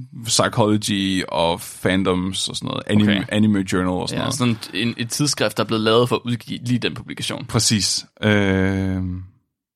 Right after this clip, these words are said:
Speaker 1: og det, og det er også lidt pudsigt, at der er så mange faktisk ret anerkendte forskere, der gider bruge tid på at lave sådan noget science her. Og der er det så der, jeg begynder at kigge på nogle af de andre også.
Speaker 2: Ja.
Speaker 1: Og så kan jeg se, at faktisk de største delen af alle de her forskere, de er faktisk bronies.
Speaker 2: Nå,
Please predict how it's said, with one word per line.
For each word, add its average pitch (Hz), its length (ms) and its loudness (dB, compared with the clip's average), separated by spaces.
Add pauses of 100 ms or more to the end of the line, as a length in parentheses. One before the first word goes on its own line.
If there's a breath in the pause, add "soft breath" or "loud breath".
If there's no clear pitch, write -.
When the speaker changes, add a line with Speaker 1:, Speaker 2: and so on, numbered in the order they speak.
(100)
Speaker 1:
og 107 120 -2
det, 160 220 4
og 120 140 2
det 165 60 6
er 175 40 6
også 165 220 4
lidt 160 120 2
pudsigt, 165 300 2
at 104 140 2
der 104 60 4
er 107 40 2
så 147 160 2
mange 131 300 2 (520)
faktisk 113 300 2
ret 107 120 0
anerkendte 120 400 0
forskere, 104 360 2
der 104 60 -2
gider 113 160 4
bruge 107 180 -4
tid 120 180 0
på 95 100 -2
at 95 60 0
lave 95 200 2
sådan - 120 -6
noget - 160 -4
science 95 380 -4
her. - 200 -10 (920 soft breath)
Og 113 240 0
der 151 80 4
er 147 60 4
det 139 140 4
så 139 100 2
der, 143 120 4
jeg 120 100 4
begynder 123 220 2
at 113 60 -2
kigge 131 140 0
på 131 60 0
nogle 120 100 6
af 123 40 4
de 120 80 2
andre 143 240 4
også. - 320 -4
Speaker 2:
Ja. 110 180 -4 (120)
Speaker 1:
Og 123 120 -2
så - 80 0
kan 123 40 2
jeg 123 80 2
se, 143 240 2
at 101 80 -2
faktisk 113 440 0 (600)
de - 60 -6
største - 340 -2
delen 98 200 0
af 85 40 0
alle 107 80 2
de 110 60 2
her 104 80 0
forskere, 110 360 -4
de 110 60 -2
er - 40 -6
faktisk - 220 -4
bronies. 120 440 -6 (640)
Speaker 2:
Nå, 135 100 0